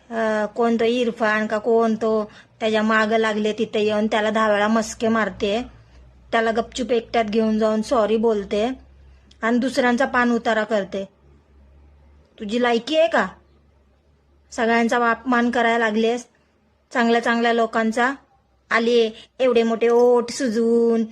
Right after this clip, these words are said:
प्लास्टिक सर्जरी करून, काय देखणी दिसतेस असं वाटतं का तुला? त्या बिचारीला, अंकिताला किती रडवते, परत त्या आर्याला किती रडवते.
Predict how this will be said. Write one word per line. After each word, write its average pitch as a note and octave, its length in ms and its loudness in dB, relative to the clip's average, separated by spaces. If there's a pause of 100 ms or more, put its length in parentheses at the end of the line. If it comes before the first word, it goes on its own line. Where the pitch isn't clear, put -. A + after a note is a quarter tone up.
(540)
प्लास्टिक B3 560 -4
सर्जरी A3+ 520 0
करून, A3+ 580 0
काय A#3+ 160 0
देखणी B3+ 420 2
दिसतेस C4 320 -2
असं C#4 180 -2
वाटतं C#4 280 -2
का A#3 140 0
तुला? A#3+ 240 2 (3000)
त्या A#3 340 2
बिचारीला, A3+ 760 2 (560)
अंकिताला C4+ 520 0
किती C#4 260 -2
रडवते, A3+ 840 0 (320)
परत A#3+ 260 -2
त्या - 80 -2 (200)
आर्याला B3 420 2
किती C#4 280 -2
रडवते. G#3+ 760 -2